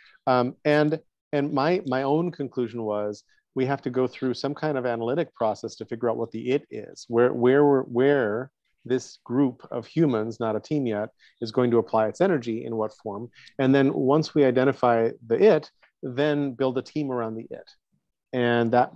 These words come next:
that would mean very likely recruiting some new people in with new skills,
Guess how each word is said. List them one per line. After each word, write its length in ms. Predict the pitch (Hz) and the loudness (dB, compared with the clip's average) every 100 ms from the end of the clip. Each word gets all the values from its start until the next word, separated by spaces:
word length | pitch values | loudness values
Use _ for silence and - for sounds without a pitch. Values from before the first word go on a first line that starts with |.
| 135 | 0
that 140 | 139 | 2
would 140 | 151 | 2
mean 300 | 127 131 127 | 2 0 0
very 180 | 120 123 | 2 2
likely 340 | 131 117 123 123 | 2 0 -2 -4
recruiting 420 | 113 - 127 131 | -4 -4 -4 -4
some 180 | 135 123 | -4 -6
new 80 | |
people 380 | 120 123 117 113 | -4 -6 -6 -4
in 120 | 117 | -4
with 160 | 113 110 | -6 -6
new 140 | 117 | -6
skills, 480 | 123 - 113 110 113 | -6 -2 -2 -2 -4